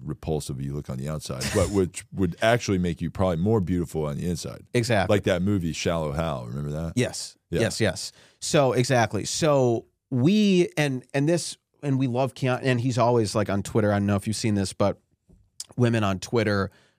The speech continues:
Speaker 2: the, the ones who, like, attack Leo for
Speaker 1: They're, like,
Speaker 2: dating younger
Speaker 1: praising
Speaker 2: women.
Speaker 1: him.
Speaker 2: Yeah, they're like, "Oh, look, this is, this is what a real man looks like. This is, like,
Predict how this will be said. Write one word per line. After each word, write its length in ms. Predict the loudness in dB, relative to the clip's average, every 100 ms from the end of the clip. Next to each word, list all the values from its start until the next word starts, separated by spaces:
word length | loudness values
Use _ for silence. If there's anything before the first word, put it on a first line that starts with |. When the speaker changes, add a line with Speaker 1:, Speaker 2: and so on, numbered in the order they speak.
| 0
Speaker 2:
the, 180 | 2 4
the 100 | 2
ones 260 | 0 -2
who, 100 | -2
like, 180 | -4 -4
attack 480 | -4 -2 0 0 -4 -2
Leo 420 | 0 2 0 -2
for 180 | -2 0
Speaker 1:
They're, 80 |
like, 80 | 2
Speaker 2:
dating 280 | 0 0 2
younger 260 | 2 2 0
Speaker 1:
praising 120 | 0
Speaker 2:
women. 260 | 2 0 -2
Speaker 1:
him. 100 | -8 -4
Speaker 2:
Yeah, 80 | 0
they're 100 | 2
like, 140 | 2 2
"Oh, 220 | 4 4
look, 240 | 4 2 4
this 300 | 2 4 0
is, 220 | -2 -4 -12 -8 2
this 160 | 2
is 120 | 2 0
what 140 | 0
a 60 | 2
real 400 | 4 6 6 4
man 400 | 2 2 0 2
looks 240 | 0 0
like. 180 | -2 2
This 180 | 0 0
is, 220 | -4 -2
like, 320 | 0 0 -2